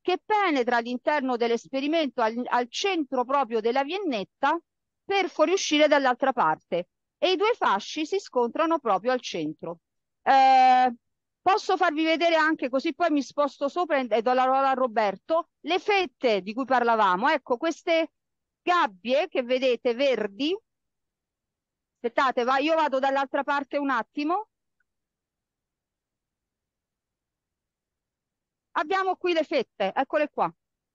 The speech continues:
Una, due e continuiamo ad andare.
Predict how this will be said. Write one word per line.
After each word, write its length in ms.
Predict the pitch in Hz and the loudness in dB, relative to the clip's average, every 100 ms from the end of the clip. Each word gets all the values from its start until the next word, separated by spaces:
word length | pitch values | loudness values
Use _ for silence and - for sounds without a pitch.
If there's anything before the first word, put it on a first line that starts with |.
| _ _ _ 277 | _ _ _ -4
Una, 280 | 330 349 370 415 - _ _ | 0 0 0 -2 -6 _ _
due 640 | 226 233 320 339 359 403 - | -12 -4 0 2 0 0 -4
e 100 | 262 | -4
continuiamo 520 | 311 285 311 302 294 | -2 -2 0 0 0
ad 80 | 294 | 0
andare. 640 | 285 247 196 202 269 | 0 0 0 2 0